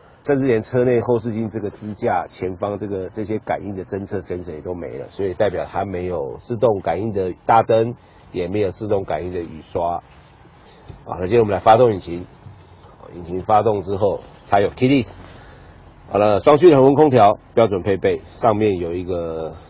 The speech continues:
基本的音响系统。变速箱搭配的是六速的手自排变速箱，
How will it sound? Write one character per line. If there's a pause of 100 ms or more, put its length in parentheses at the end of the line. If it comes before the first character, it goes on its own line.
基
本
的
音
响
系
统。 (840)
变
速
箱
搭
配
的
是
六
速
的
手
自
排
变
速
箱，